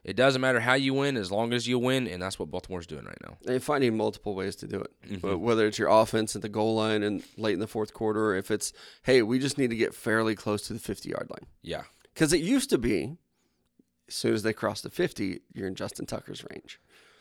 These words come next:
Speaker 1: Well,
Speaker 2: Now
Speaker 1: once you cross the, uh, once you cross your own forty-five, you got a good chance,
Speaker 2: Right,
Speaker 1: bub.
Speaker 2: he's so goddamn good at what he does. Put some respect on Justin Tucker's name, too.
Speaker 1: Do you think he can kick it farther than sixty-six, or do you think
Speaker 2: I
Speaker 1: that
Speaker 2: do.
Speaker 1: was it?
Speaker 2: I do. Especially, like, uh,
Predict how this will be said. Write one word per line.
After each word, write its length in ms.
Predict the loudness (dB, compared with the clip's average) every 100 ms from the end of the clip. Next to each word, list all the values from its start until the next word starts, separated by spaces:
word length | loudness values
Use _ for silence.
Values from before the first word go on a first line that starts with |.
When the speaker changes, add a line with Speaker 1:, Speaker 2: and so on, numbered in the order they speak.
| _ _ _ _ _ _
Speaker 1:
Well, 120 | -4 0
Speaker 2:
Now 680 | 4 4 4 2 -2 -8 -12
Speaker 1:
once 220 | -14 -12
you 80 | -8
cross 320 | -2 0 0
the, 200 | -2 -2
uh, 180 | -2 -6 -6
once 140 | -4
you 80 | -2
cross 320 | 2 2 2
your 80 | -2
own 120 | -4
forty-five, 1000 | -6 -4 -4 -4 -2 0 0 0 -4 -12 -20 _ _ _ _ _ -20
you 80 | -12
got 160 | -6 -6
a 40 |
good 180 | -4 -4
chance, 400 | -4 -6 -6 -4
Speaker 2:
Right, 80 | -2
Speaker 1:
bub. 160 | 0 0
Speaker 2:
he's 120 | 0
so 240 | -2 -4
goddamn 440 | -4 -4 -4 -6 -8
good 220 | -8 -8
at 60 |
what 140 | -8 -10
he 60 |
does. 340 | -10 -10 -10 -16 -20 -20 -20 _ _ _
Put 160 | -4 -4
some 140 | -2
respect 420 | -4 -6 -6 -8 -8
on 120 | -10
Justin 320 | -10 -10 -8
Tucker's 340 | -6 -6 -8
name, 160 | -10 -10
too. 120 | -8
Speaker 1:
Do 80 | -6
you 80 | -4
think 180 | -4 -6
he 80 | -10
can 140 | -10
kick 200 | -10 -8
it 100 | -8
farther 260 | -4 -2 -2
than 120 | -4
sixty-six, 640 | -10 -12 -12 -12 -10 -14
or 40 | -12
do 80 | -6
you 40 |
think 120 | -2
Speaker 2:
I 40 | 0
Speaker 1:
that 100 | 0
Speaker 2:
do. 60 |
Speaker 1:
was 160 | -2 -8
it? 160 | -10 -14 _ _ _ _
Speaker 2:
I 100 | -8
do. 200 | -6 -8 _ _ -4
Especially, 340 | 0 2 4
like, 180 | 6 8
uh, 160 | 6